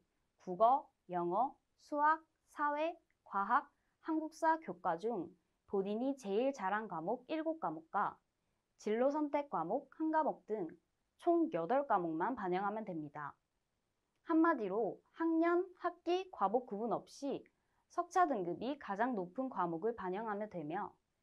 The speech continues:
진로 선택 과목의 경우 A는 일 등급, B는 삼 등급, C는 오 등급으로 선정되는 점 참고해 주시길 바랍니다. 또한 간호학과는 국어,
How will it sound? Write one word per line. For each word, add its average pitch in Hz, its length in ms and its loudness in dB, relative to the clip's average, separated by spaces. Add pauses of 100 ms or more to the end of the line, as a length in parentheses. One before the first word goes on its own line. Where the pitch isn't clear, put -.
(300)
진로 220 340 2
선택 320 380 2
과목의 185 480 2
경우 175 480 -6 (420)
A는 320 480 4
일 262 200 -4
등급, 175 380 -2 (500)
B는 226 380 -2
삼 277 240 -2
등급, 175 400 -4 (380)
C는 311 480 0
오 185 160 0
등급으로 254 680 0
선정되는 294 640 0
점 262 280 -2 (100)
참고해 302 420 0
주시길 190 400 -4
바랍니다. 175 600 -4 (920)
또한 285 460 2
간호학과는 254 840 2 (220)
국어, 240 500 4